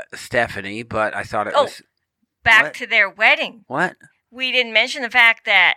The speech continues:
Speaker 2: they didn't have any actual wedding rings, either one of 'em.
Speaker 1: Oh, yeah. Well,
Speaker 2: Yeah.
Speaker 1: well, that was, yes, they had an engagement ring, and then this vow that Natalie had to take was, "With this ring that I'm going to someday give you."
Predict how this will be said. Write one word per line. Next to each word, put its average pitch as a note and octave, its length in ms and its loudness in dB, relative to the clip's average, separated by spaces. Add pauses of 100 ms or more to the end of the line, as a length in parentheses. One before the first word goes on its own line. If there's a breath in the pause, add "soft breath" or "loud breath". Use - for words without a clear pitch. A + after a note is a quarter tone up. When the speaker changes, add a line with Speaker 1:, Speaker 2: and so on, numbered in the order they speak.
(120)
Speaker 2:
they A3 140 2
didn't A3+ 200 -2
have A3+ 460 4
any A3 400 -2
actual F#3+ 460 0
wedding A3 300 2
rings, E4+ 320 -2 (400)
either C#4 240 -4
one C4+ 180 0
of D4 100 -4
'em. D#4 140 -4
Speaker 1:
Oh, F#3+ 320 6
yeah. C#3 340 0
Well, - 320 2
Speaker 2:
Yeah. C4 540 4
Speaker 1:
well, B2 280 2
that C3+ 240 2
was, A2+ 220 -8
yes, A2+ 340 -10
they G#2+ 120 -10
had A#2 140 -4
an A2 100 -8
engagement B2+ 540 -2
ring, C3 320 -4
and A2+ 360 -8
then A#2+ 180 -8
this C3 200 -6
vow A2+ 640 2
that G2+ 220 -6
Natalie A#2 540 0
had F#2 220 -6
to F2 80 -16
take F#2+ 320 -12
was, G2+ 220 -12
"With A2+ 340 -6
this C3+ 280 -4
ring A#2+ 360 -2
that G#2+ 140 -6
I'm A#2 180 0
going A2+ 280 -4
to G#2+ 80 -12
someday A2 420 -4
give A#2+ 260 -4
you." G#2 320 -10